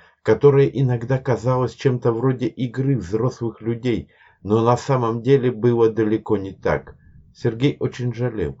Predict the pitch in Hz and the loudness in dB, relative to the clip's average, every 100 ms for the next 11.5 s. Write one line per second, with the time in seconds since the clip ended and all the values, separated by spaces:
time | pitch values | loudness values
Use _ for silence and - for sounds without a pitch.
0 | _ _ _ - 123 127 131 104 120 113 | _ _ _ -4 0 2 0 0 -2 2
1 | 135 127 113 117 104 107 92 104 98 95 | 2 2 0 -4 -2 -2 -2 2 4 4
2 | 87 - 76 71 76 78 104 - - _ | 2 0 -2 0 2 2 0 -2 -12 _
3 | _ - - 147 156 160 156 160 139 117 | _ -20 0 2 4 0 0 0 2 0
4 | - 120 127 - - - 123 120 110 117 | -4 -6 -8 -8 -10 0 0 2 -2 -8
5 | - - 82 - _ _ _ _ 120 147 | -4 -4 -4 -8 _ _ _ _ 2 2
6 | - - - - 151 131 127 156 107 67 | 0 -14 -18 2 2 2 2 2 4 -2
7 | - _ _ _ 107 104 101 117 110 104 | -8 _ _ _ -2 4 4 4 0 2
8 | 98 98 95 92 120 - - 95 95 98 | 2 2 0 0 -2 -2 -6 -6 -2 0
9 | 80 69 - - - _ _ _ 170 175 | 0 -4 -8 -18 -20 _ _ _ -4 -2
10 | 185 175 - 151 139 - 131 135 127 104 | -4 -6 -2 0 0 2 2 4 2 2
11 | 110 113 117 107 71 | 2 2 0 -2 -6